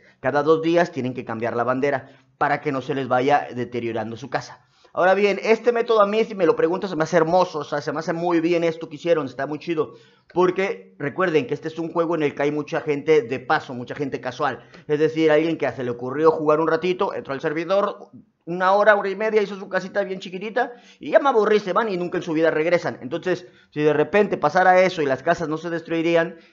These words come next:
y si de repente la gente no le da por raidear la casita o algo, pues se quedaría la casa ahí permanente. Entonces estaría, se-, estaríamos hablando que habría construcciones basura,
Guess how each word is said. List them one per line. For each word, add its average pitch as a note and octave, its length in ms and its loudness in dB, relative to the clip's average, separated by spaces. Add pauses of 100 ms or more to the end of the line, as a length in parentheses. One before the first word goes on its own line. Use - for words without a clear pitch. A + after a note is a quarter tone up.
(280)
y D3 100 -8
si D#3 120 -4
de D3+ 100 4
repente E3+ 380 0
la E3+ 80 2
gente E3 240 -6
no E3 80 -2
le E3 80 2
da E3 160 4
por D#3+ 120 -2
raidear C#3+ 300 0
la D#3+ 120 -2
casita C#3 320 -4
o D3+ 80 0
algo, D#3+ 180 0
pues D3+ 100 -10
se C3 80 -12
quedaría B2+ 360 -4
la C3+ 100 -2
casa C#3 220 -6
ahí C3+ 100 -4
permanente. C#3 640 -6 (120)
Entonces E3 340 -4
estaría, C#3+ 480 0
se-, D#3 220 -6
estaríamos D3 680 -4
hablando D3 340 -2
que D3+ 80 -4
habría C3+ 380 -2
construcciones C3+ 600 -8
basura, C3+ 600 -4